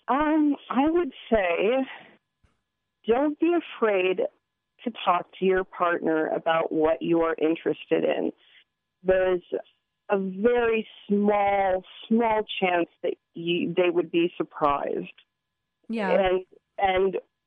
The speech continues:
Speaker 1: w-, even smaller chance that they would be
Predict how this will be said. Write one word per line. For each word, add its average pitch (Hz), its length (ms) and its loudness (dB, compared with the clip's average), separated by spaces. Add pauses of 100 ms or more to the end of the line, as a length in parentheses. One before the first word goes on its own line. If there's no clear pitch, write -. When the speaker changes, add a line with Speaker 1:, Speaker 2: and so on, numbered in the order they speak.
(380)
Speaker 1:
w-, 196 260 -2 (1080)
even 247 380 2 (180)
smaller 233 380 2 (140)
chance 170 320 2
that 170 120 -4
they 170 120 2
would 165 200 -2
be 160 300 0